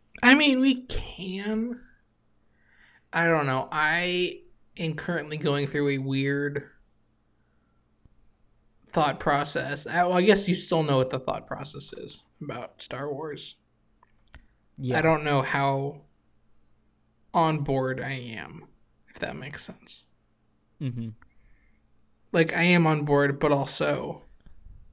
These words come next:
Speaker 1: I don't know.
Speaker 2: Not on board with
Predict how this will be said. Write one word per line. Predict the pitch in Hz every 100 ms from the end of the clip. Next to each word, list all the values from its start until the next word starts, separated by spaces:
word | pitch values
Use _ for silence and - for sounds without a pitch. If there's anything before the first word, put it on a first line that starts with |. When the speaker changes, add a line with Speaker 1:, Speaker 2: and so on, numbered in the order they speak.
| - - - - _ _ _ _ _ _ _ _ _ _ _ _ _ _ _ _ _ _ -
Speaker 1:
I | - 170
don't | 175
know. | 160 147 170 - _ _ _ _ _ _ _ _ _ _ _ _ _ _ _ _ - - _ _ - _ _ _ _ _ _ -
Speaker 2:
Not | 127 127 131 135
on | 131 127
board | - 127 123 117
with | -